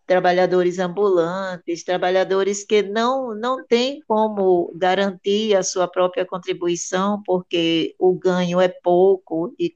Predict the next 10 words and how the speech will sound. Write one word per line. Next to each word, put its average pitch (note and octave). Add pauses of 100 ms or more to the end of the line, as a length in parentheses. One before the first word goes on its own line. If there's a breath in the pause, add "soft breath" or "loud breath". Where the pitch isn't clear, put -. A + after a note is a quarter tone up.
quando G#3+
ganha, F3 (360 loud breath)
é, F3
mal F#3+
dá F3+
para F3
a E3
sustentação, G3
a E3
alimentação, E3+